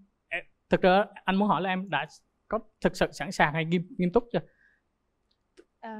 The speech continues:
Speaker 2: nghiêm túc trong vấn đề gì anh?
Speaker 1: Ờ, đúng rồi, nghiêm, nghiêm túc trong vấn đề ví dụ hẹn hò rồi sẵn sàng hay là, ờ,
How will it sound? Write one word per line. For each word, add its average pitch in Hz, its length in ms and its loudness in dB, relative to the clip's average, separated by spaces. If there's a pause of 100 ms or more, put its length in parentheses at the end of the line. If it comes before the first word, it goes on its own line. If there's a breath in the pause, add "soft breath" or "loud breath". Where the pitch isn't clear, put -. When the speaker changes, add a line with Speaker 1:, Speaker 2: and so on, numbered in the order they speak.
(140)
Speaker 2:
nghiêm 240 280 -10
túc 330 140 -16 (100)
trong 233 160 -12
vấn 277 220 -14
đề 214 260 -10
gì 196 80 -14
anh? 208 160 -18 (180)
Speaker 1:
Ờ, 170 160 4
đúng 185 140 2
rồi, 220 100 0 (220)
nghiêm, 196 180 -6
nghiêm 196 160 -2
túc - 220 -4 (140)
trong 190 260 -2
vấn 202 100 -2
đề 160 300 0 (140)
ví 190 60 -6
dụ 208 140 -2
hẹn 165 180 -6
hò 151 380 0
rồi 147 120 -6
sẵn - 200 -14
sàng 151 340 -2
hay 165 160 -6
là, 151 180 -6 (540 soft breath)
ờ, 143 100 -8